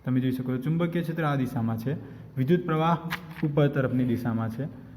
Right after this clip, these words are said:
તો જેથી અત્યારે બંને વચ્ચેનો, મારી આંગળીઓ વચ્ચેનો ખૂણો કેટલાનો થયો છે? નેવું. તો જેના લીધે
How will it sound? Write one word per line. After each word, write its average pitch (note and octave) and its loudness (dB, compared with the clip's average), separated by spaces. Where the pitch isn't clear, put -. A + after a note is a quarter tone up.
તો C3 2
જેથી C#3 2
અત્યારે D3+ 0
બંને C#3+ 4
વચ્ચેનો, D#3 2
મારી C3+ 2
આંગળીઓ D3 4
વચ્ચેનો C#3 0
ખૂણો C#3 0
કેટલાનો C#3 0
થયો C3+ -2
છે? D3 -6
નેવું. B2 2
તો C3 -4
જેના C3+ 2
લીધે C#3+ 0